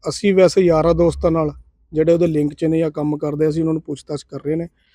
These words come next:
ਅਸੀਂ ਉਹਨਾਂ ਨੂੰ ਕਹਿ ਰਹੇ ਕਿ ਦਸ ਦਿਨਾਂ ਦੇ, ਪੰਦਰਾਂ ਦਿਨਾਂ ਦੇ ਵਿੱਚ ਵਿੱਚ ਅਗਰ ਕਿਸੇ ਨਾਲ ਵੀ ਦਾ ਕੋਈ ਮਾੜਾ ਮੋਟਾ ਤੂੰ ਤੂੰ ਮੈਂ ਮੈਂ ਹੋਈ ਆ, ਉਹ ਸਾਨੂੰ ਦੱਸੋ, ਤਾਂ ਕਿ ਅਸੀਂ ਉਹਨੂੰ ਪੁਲਿਸ ਵਾਲਿਆਂ ਨੂੰ ਬਤਾ ਕੇ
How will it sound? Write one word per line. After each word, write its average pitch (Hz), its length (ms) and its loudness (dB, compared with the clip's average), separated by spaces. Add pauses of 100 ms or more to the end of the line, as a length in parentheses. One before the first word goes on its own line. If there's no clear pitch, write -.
(260)
ਅਸੀਂ 147 140 -2
ਉਹਨਾਂ 165 100 0
ਨੂੰ 160 100 -2
ਕਹਿ 151 140 -2
ਰਹੇ 165 100 4
ਕਿ 170 120 2
ਦਸ 147 340 -2
ਦਿਨਾਂ 160 260 0
ਦੇ, 170 80 2
ਪੰਦਰਾਂ 165 400 2
ਦਿਨਾਂ 170 200 2
ਦੇ 175 80 4
ਵਿੱਚ 151 220 0
ਵਿੱਚ 151 260 -4 (500)
ਅਗਰ 170 200 4
ਕਿਸੇ 202 360 4
ਨਾਲ 196 240 6
ਵੀ 196 120 6
ਦਾ 196 120 6
ਕੋਈ 190 260 2
ਮਾੜਾ 185 360 0
ਮੋਟਾ 180 240 -2
ਤੂੰ 170 220 -16
ਤੂੰ 185 120 -12
ਮੈਂ 185 100 -2
ਮੈਂ 185 140 0
ਹੋਈ 165 260 -2
ਆ, 156 100 -2 (400)
ਉਹ 180 100 0
ਸਾਨੂੰ 190 240 2
ਦੱਸੋ, 202 400 0 (480)
ਤਾਂ 170 180 2
ਕਿ 190 140 8
ਅਸੀਂ 185 120 2
ਉਹਨੂੰ 196 140 2
ਪੁਲਿਸ 160 280 -4
ਵਾਲਿਆਂ 180 140 4
ਨੂੰ 185 100 -2
ਬਤਾ 156 320 -2
ਕੇ 170 200 -6